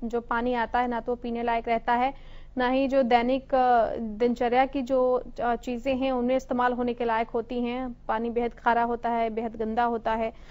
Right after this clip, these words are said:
जिससे कई तरह की बीमारियां घर कर रही हैं। तो रेवाड़ी के अलावा अगर आपके भी इलाके में इस तरह की पानी की समस्या बनी हुई है तो कॉल कीजिए आप ज़ीरो वन टू फ़ोर फ़ोर एट टू नाइन ज़ीरो वन वन वन टू पर।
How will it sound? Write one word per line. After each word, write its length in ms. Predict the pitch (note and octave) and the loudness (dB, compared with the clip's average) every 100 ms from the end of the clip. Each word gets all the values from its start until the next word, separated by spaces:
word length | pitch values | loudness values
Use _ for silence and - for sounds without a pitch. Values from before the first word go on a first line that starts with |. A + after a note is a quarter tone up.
| - - | -16 -6
जिससे 220 | A#3+ B3+ | -4 -2
कई 180 | B3 B3 | 2 2
तरह 200 | B3 A#3+ | 2 -2
की 140 | A#3 | 0
बीमारियां 520 | B3 A3+ A3+ A3+ A#3 A#3+ | -2 -2 0 0 0 -2
घर 200 | A#3 A#3+ | -2 -2
कर 180 | B3 | 0
रही 300 | A#3 A3+ A3+ | -2 -2 -4
हैं। 220 | A#3 G3 C3+ - - - - | -4 -6 -10 -16 -20 -10 0
तो 60 | |
रेवाड़ी 400 | A#3 B3+ B3 B3 | 4 6 6 6
के 100 | C#4+ | 4
अलावा 320 | D4+ C#4 C#4+ D4 | 6 8 8 8
अगर 180 | C4+ | 8
आपके 260 | C4 B3+ C#4+ | 6 6 4
भी 140 | C4+ | 2
इलाके 340 | D4 C#4+ C4 D4 | 6 6 6 4
में 120 | C#4+ | 2
इस 120 | C#4+ | 2
तरह 160 | C#4+ C#4 | 2 2
की 120 | C#4+ | 2
पानी 280 | C#4 C4 C4 | 2 2 2
की 120 | C#4+ | 0
समस्या 380 | C#4 C#4 B3+ C#4 | 0 0 0 0
बनी 240 | B3 C4+ | 2 0
हुई 200 | C4 C4 | 2 2
है 80 | C4 | 2
तो 120 | C4+ | 2
कॉल 200 | C4 B3+ | 6 6
कीजिए 300 | C4 C#4 C4 | 6 0 2
आप 160 | C4 C4+ | 2 2
ज़ीरो 260 | C4 C4 | 0 0
वन 140 | C4 B3+ | 0 -2
टू 100 | C4 | -4
फ़ोर 220 | C4 C4+ | -2 -2
फ़ोर 220 | C4+ C4 | 0 0
एट 140 | C4+ C4 | 0 0
टू 100 | C4 | -2
नाइन 180 | B3+ | -2
ज़ीरो 220 | A#3+ C4 B3+ | 0 0 2
वन 200 | B3 B3 | 0 0
वन 140 | B3 | 0
वन 180 | B3 B3 | -2 -2
टू 120 | B3+ | -4
पर। 180 | A#3+ | -4